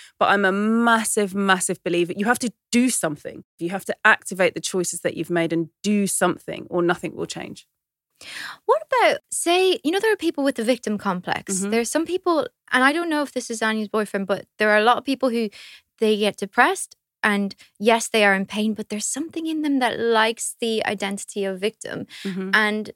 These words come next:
Speaker 2: my therapist has told me about this, of how, like, there are some people who just keep coming and they don't want to do the work. They want to have the pity and they want to see themselves as a victim.
Speaker 1: Mm.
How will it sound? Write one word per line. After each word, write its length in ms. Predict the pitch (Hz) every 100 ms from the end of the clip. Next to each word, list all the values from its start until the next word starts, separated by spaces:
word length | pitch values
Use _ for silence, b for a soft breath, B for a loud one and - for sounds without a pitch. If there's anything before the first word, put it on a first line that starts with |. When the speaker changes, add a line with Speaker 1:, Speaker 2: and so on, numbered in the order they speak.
| _ -
Speaker 2:
my 160 | 247
therapist 320 | 302 262 226
has 100 | 208
told 160 | - 214
me 60 | 196
about 240 | 190 190
this, 220 | 202 190
of 100 | 190
how, 220 | 196 190 185
like, 220 | 185 -
there 100 | 202
are 60 | 196
some 160 | 226
people 180 | 214 208
who 80 | 202
just 180 | 202 -
keep 200 | 220 -
coming 440 | 247 214 180 208 B B B -
and 240 | 214 202
they 100 | 220 214
don't 220 | 254 -
want 280 | 240 240 226
to 120 | -
do 500 | 185 220 214 208 196 _
the 140 | - 208
work. 400 | 208 208 - _
They 100 | 208
want 260 | 214 233 226
to 100 | 226
have 320 | 220 208 202 - b b
the 100 | 214
pity 520 | 214 262 294 247 233 -
and 180 | 208
they 80 | 202
want 240 | 208 214 208
to 80 | 202
see 220 | - 233
themselves 380 | 214 202 208 196
as 120 | 196
a 40 |
victim. 500 | 196 233 - 180 190 190
Speaker 1:
Mm. 380 | 190 180 170